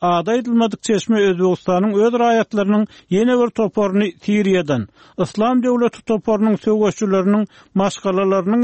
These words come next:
ýaşaýan lagerinden ýerine getirmegi planlaşdyrýanlygyny aýtdy. Özbek delegasiýasy Siriýanyň kürtleriň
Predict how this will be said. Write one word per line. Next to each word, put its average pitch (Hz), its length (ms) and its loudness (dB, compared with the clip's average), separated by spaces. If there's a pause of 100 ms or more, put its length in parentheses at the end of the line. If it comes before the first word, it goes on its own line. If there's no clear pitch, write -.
ýaşaýan 202 500 0
lagerinden 214 600 0 (140)
ýerine 185 340 0
getirmegi 202 580 0 (280)
planlaşdyrýanlygyny 185 1120 0
aýtdy. 170 320 -8 (460)
Özbek 185 420 0
delegasiýasy 240 720 0 (180)
Siriýanyň 226 600 0 (320)
kürtleriň 202 480 0